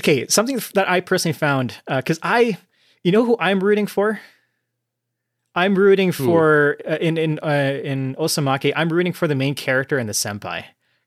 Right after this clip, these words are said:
Speaker 1: 'Cause part of me feels that the senpai really, really likes him.
Speaker 2: No, he does. He says it in
Speaker 1: Yeah.
Speaker 2: the third episode.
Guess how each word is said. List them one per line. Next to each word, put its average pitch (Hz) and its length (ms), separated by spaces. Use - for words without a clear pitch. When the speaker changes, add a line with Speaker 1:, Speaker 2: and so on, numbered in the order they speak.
Speaker 1:
'Cause 120 300
part 156 200
of 160 60
me 156 100
feels 143 240
that 139 80
the 127 100
senpai 120 460
really, 120 320
really 113 200
likes 98 260
him. 104 160
Speaker 2:
No, 180 140
he 135 120
does. 151 300
He 117 80
says 160 260
it 180 80
in 165 80
Speaker 1:
Yeah. 165 60
Speaker 2:
the 156 80
third 175 220
episode. 190 460